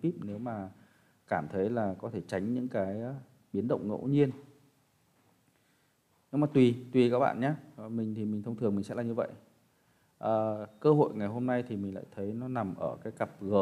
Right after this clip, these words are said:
G này đẹp hơn. Bởi như hôm qua, hôm kia mà các bạn thấy đó, là mình có chia sẻ đó. Về G thì là sao? Thì cái, ờ,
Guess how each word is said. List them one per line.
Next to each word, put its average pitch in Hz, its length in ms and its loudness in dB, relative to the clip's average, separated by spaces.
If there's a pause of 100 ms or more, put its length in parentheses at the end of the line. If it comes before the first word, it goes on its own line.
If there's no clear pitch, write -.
(220)
G 117 180 2
này 107 100 -4
đẹp 98 220 -4
hơn. 127 160 2 (220)
Bởi 92 120 -10
như 101 340 -2 (680)
hôm 113 140 -4
qua, 110 220 4 (340)
hôm 117 240 2
kia 113 200 6
mà 98 180 0
các - 40 -4
bạn 110 140 -2
thấy 107 200 0
đó, 135 100 -2 (680)
là 98 80 -2
mình 95 180 0
có 104 100 -2
chia 127 160 0
sẻ 85 320 0
đó. 107 100 -4 (560)
Về 110 220 4
G 104 100 4 (260)
thì 110 120 2
là 101 120 4
sao? 113 260 2 (1700)
Thì 110 140 0
cái, 104 360 4
ờ, 151 180 4